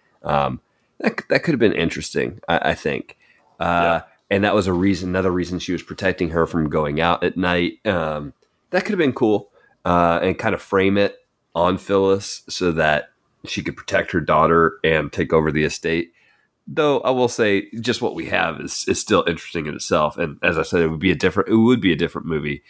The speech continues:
Speaker 1: if it had a creature. I like that it subverts our expectations in that way. But Martha, she's, she's really compelling.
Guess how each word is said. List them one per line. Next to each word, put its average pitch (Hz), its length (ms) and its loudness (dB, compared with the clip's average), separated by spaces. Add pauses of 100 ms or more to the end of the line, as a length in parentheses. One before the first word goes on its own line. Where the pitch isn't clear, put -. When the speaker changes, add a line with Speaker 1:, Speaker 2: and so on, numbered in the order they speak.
(220)
Speaker 1:
if 92 120 0
it - 80 0
had 85 200 0
a 76 40 -4
creature. 71 520 -6
I 85 80 2
like 85 220 2
that 78 100 -2
it 71 80 -4
subverts 73 440 -2
our - 140 -2
expectations 71 800 -6
in 67 60 -16
that 67 180 -8
way. 67 220 -4 (320)
But 107 120 0
Martha, 87 580 2
she's, 85 360 -2
she's 85 220 -4
really 73 220 2
compelling. 69 420 -6